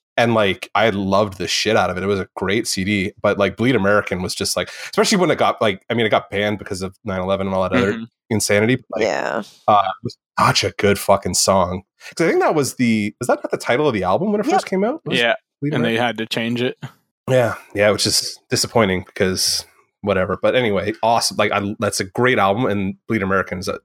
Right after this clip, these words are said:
Speaker 1: spectacularly good song to this day.
Speaker 3: Yeah, it's quality. So yeah,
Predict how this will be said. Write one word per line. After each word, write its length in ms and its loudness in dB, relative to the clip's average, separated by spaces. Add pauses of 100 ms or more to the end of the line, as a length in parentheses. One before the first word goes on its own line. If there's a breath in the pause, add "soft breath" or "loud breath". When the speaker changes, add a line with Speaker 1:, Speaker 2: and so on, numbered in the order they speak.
(520 soft breath)
Speaker 1:
spectacularly 840 -2
good 160 -12
song 300 0
to 80 -4
this 180 -4
day. 260 -2 (200)
Speaker 3:
Yeah, 260 2 (300)
it's 140 -6
quality. 480 -2 (320 soft breath)
So 140 -2
yeah, 80 0